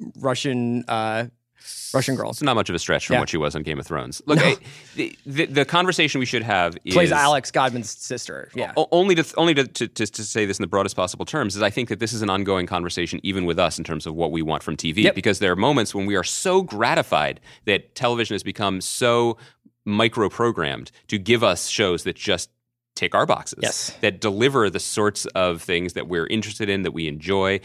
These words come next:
Speaker 2: And I mean that high and low. I mean that from the pilot of Ozark to, you know, the middle episodes of Twin Peaks where there's a ten-minute interlude of a guy sweeping the floor. I mean, these are very, these are micro programs
Speaker 1: Yeah,
Speaker 2: in a
Speaker 1: absolutely.
Speaker 2: way, and they appeal to us.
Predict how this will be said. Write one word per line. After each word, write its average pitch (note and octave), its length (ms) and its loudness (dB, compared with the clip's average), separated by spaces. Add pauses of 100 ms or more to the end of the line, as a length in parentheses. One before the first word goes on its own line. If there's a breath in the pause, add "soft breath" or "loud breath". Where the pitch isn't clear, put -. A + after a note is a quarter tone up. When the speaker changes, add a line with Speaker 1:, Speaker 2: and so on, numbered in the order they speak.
(120)
Speaker 2:
And G#2+ 120 2
I A2+ 40 4
mean B2 120 4
that B2 160 4
high B2 260 2
and B2+ 300 0
low. B1+ 240 -6
I - 80 -4
mean F#2 160 -2
that F#2 160 0
from F2 440 -2
the F#2 60 -6
pilot F#2 300 0
of E2 80 -4
Ozark A2 420 0 (340 soft breath)
to, G#2+ 500 0 (560 soft breath)
you A#2+ 100 -4
know, F#2 80 0
the F2+ 180 -4
middle A2 280 4
episodes G#2 280 2
of G2 100 -2
Twin G#2+ 200 -4
Peaks C#3+ 320 -2
where F#2 140 0
there's F2 160 0
a F#2 40 -4
ten-minute G2 420 0
interlude F#2 340 -2
of F2 80 -6
a - 20 -4
guy F2+ 140 2
sweeping F#2+ 340 -4
the E2 80 -2
floor. B2+ 400 -2 (180 loud breath)
I - 40 -4
mean, A2 100 4
these B2+ 160 4
are A2 80 6
very, G2 440 2
these D3+ 120 0
are B2 60 2
micro G2 400 0
programs E2+ 400 -2
Speaker 1:
Yeah, C#3 180 4
Speaker 2:
in B2 60 -8
a - 20 -6
Speaker 1:
absolutely. G2+ 320 0
Speaker 2:
way, D#2 300 2
and F2 320 -4
they F#2+ 140 0
appeal F#3 280 0
to D#2 160 -4
us. D2 240 -6